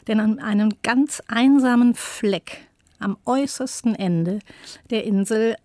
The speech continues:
ähm, steht ein Haus, das heißt Barn Hill. Und vor genau siebzig Jahren eigentlich in diesem Jahr erschien ein Buch, das wir alle kennen,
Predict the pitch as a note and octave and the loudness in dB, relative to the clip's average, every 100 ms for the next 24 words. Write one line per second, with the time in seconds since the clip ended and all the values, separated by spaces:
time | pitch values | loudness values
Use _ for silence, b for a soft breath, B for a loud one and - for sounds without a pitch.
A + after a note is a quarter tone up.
0 | - A#3+ A#3+ A#3+ A3 - A#3+ G#3+ G#3 G#3+ | -4 0 2 2 0 -4 -2 0 0 0
1 | G#3 A#3+ - G#3+ - - _ - F#3 F#3 | -2 -6 -2 -4 -4 -16 _ 0 2 2
2 | F#3 D#3 A#3+ G#3+ G3+ G#3+ _ - - G3+ | 0 0 2 2 0 -8 _ -20 -2 2
3 | G3+ - G#3 G3+ F#3+ G#3+ C#4 C4+ C#4+ - | 2 2 0 0 0 2 4 2 -2 -4
4 | C4 C4+ C4 E3 F3 E3 F3+ - G3+ F3+ | -2 0 0 -2 -4 -4 -6 -4 -4 -2
5 | F#3 F3+ E3 F#3 C4+ B B B B B | -2 -2 0 -2 -4 B B B B B
6 | B G#3+ - - C#4+ A#3 A3+ A3+ B3 C4 | B -2 0 2 2 4 4 2 0 -4
7 | - - A3+ - B3 C4+ - A3+ D#3+ | -6 -4 -4 -2 -4 -4 -2 -2 -2